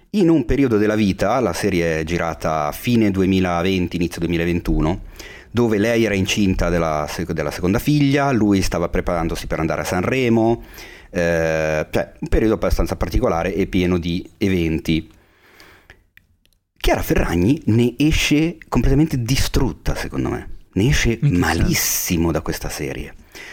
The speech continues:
Speaker 1: Allora, un
Speaker 2: Addirittura.
Speaker 1: escamotage molto interessante, eh, che mi ha effettivamente incuriosito fin dall'inizio,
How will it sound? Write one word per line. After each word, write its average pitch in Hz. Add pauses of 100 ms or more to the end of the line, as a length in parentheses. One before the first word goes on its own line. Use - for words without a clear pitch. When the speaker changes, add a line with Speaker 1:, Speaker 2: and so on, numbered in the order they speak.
(220)
Speaker 1:
Allora, 117
un 202
Speaker 2:
Addirittura. -
Speaker 1:
escamotage 120 (100)
molto 147
interessante, 104
eh, 85
che 95
mi 95
ha 127
effettivamente 101
incuriosito 95
fin 107
dall'inizio, 92